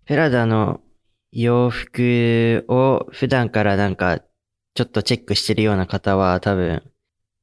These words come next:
なんか確信はないけど、街でこの服見て、「あれ、プラダじゃない？」みたいなのは、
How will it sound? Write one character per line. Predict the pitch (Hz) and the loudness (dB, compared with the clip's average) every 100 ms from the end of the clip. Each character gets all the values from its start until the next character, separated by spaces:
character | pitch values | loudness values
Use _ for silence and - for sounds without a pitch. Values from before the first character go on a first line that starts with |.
| _ | _
な | 120 135 | -4 -2
ん | |
か | - 101 | -2 -4
確 | - - - | -4 -4 -2
信 | 143 147 | 0 2
は | 143 | 2
な | 139 | 2
い | 123 | 0
け | 110 | 0
ど、 | 98 80 | 0 0
街 | 104 - 120 | 0 -2 0
で | 98 | -2
こ | - 101 | 0 -2
の | 104 | -2
服 | - 104 | -2 -2
見 | 92 | -2
て、 | - 87 - | -2 -2 -2
「あ | 95 110 | -2 0
れ、 | 127 | 0
プ | 127 131 | -2 -2
ラ | 135 | 0
ダ | 139 | 0
じ | 135 | 0
ゃ | 131 | 0
な | 131 | 0
い？」 | 127 | 0
み | 98 | -2
た | - 90 | -2 -4
い | |
な | 85 | -4
の | - | -4
は、 | 78 - - | -6 -8 -12